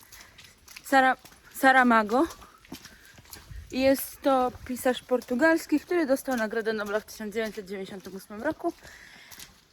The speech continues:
Nawet chyba za tą książkę, która właśnie jest najbardziej popularna na Booktubie w Polsce. E, jest to Miasto Ślepców, e, czyli książka o epidemii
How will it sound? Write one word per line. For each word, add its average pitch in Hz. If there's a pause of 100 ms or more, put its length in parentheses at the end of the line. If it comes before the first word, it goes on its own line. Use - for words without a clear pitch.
(380)
Nawet 427
chyba 392
za 320
tą 294
książkę, 311
która 262 (760)
właśnie 269
jest 262
najbardziej 262
popularna 214
na 196
Booktubie 208
w -
Polsce. 214 (840)
E, 233
jest 254
to 262
Miasto 233
Ślepców, - (1800)
e, 226
czyli 240
książka 233
o 226
epidemii 214